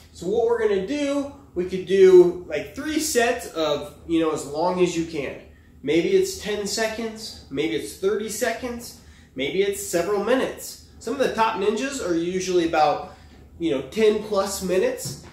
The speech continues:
Um, some of the top ones that can have some serious grip strength, that's a long time. You don't need to be discouraged if you're lower than that. I'd say two minutes is really good. So if you can hold on for,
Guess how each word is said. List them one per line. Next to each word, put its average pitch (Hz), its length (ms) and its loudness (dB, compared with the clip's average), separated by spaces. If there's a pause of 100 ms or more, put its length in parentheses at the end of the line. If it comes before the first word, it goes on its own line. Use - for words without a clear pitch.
(380)
Um, 135 400 0
some 190 140 -2
of 185 60 2
the - 180 -10
top 208 240 -4
ones 226 240 -2
that 190 160 0
can 170 140 0
have 170 240 -2
some - 160 -6
serious 202 520 -4
grip 220 180 2
strength, 262 440 0 (280)
that's - 200 -4
a - 40 0
long 165 540 4
time. 170 500 -2
You 190 60 -2
don't 185 160 0
need 170 160 0
to 160 40 -6
be 165 160 -2
discouraged 156 600 -4
if 143 160 -10
you're 151 260 -6
lower 156 280 2
than 151 160 0
that. 151 320 -2 (360)
I'd 240 160 -6
say - 220 2
two 247 200 0
minutes 226 400 4
is 165 200 -4
really 202 340 -2
good. 240 480 2 (340)
So 170 180 -2
if 165 100 -6
you 233 80 -8
can 240 160 -6
hold 214 220 0
on 233 260 2
for, 185 380 -2